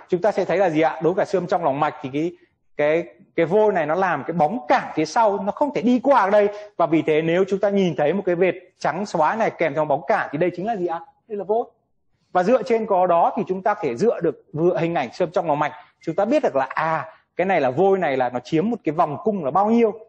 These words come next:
gọi là cái cung nó chiếm bao nhiêu. Nếu cái cung này mà trên hai trăm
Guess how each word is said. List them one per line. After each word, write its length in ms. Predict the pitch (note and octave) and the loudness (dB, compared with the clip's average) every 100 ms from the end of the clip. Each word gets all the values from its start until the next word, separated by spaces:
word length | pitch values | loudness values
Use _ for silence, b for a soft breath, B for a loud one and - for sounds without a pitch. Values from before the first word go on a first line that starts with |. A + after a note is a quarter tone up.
| - | -10
gọi 120 | C3+ | -8
là 60 | B2 | -6
cái 140 | D3 - | -8 -4
cung 260 | B3 A3+ - _ _ - | -4 -2 -6 _ _ -10
nó 200 | C3+ D#3 | -6 -6
chiếm 220 | - D#3 | -4 -2
bao 120 | F3 | 0
nhiêu. 200 | F#3 F3+ E3 b - | 0 -2 -4 b -2
Nếu 180 | E3+ | 0
cái 140 | F#3 A#3+ | 0 0
cung 240 | C4+ A3+ | -2 -2
này 180 | F#3+ C#3 | -2 -2
mà 140 | B2+ B2+ | -4 -4
trên 360 | - A#3+ A#3 A3 - _ | 2 2 2 -4 -12 _
hai 220 | - A3+ | -4 -2
trăm 300 | A3+ A3 G#3+ | 0 -2 -2